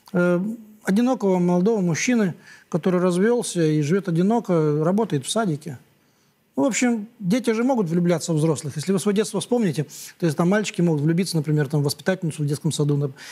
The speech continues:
или в учительницу, например, свою первую. Ну, такое, ну, какая-то любовь. Это какое-то, что-то, ну, какое-то чувство, уже сердечко колотится, уже какая-то там, что-то происходит в человеке. То есть и девочки также могут влюбиться, значит, там, в кого-то там,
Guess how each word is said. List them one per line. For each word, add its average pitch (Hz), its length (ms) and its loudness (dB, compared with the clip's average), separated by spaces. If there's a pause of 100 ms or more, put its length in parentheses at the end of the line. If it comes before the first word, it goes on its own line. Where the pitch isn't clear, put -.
(120)
или 165 120 2
в 156 60 2
учительницу, 175 500 0
например, 156 340 0
свою 156 240 0
первую. 147 360 0
Ну, 196 60 -4
такое, 226 260 0
ну, 277 100 -4
какая-то 240 460 -2
любовь. 151 280 2
Это 247 180 -4
какое-то, 226 340 0 (380)
что-то, 247 200 2
ну, 233 100 2
какое-то 233 320 -2
чувство, 269 360 0
уже 220 160 2
сердечко 220 420 -2
колотится, 196 460 -2
уже 175 120 2
какая-то 180 420 0
там, 165 180 -2 (180)
что-то 214 220 -2
происходит 226 440 0
в - 40 -8
человеке. 165 480 2
То 143 100 -4
есть 131 120 -6 (260)
и 277 60 2
девочки 294 380 0
также 208 300 2
могут 185 220 0
влюбиться, 185 400 0
значит, 160 200 0
там, 151 120 0
в - 40 -14
кого-то 160 380 0
там, 143 220 -4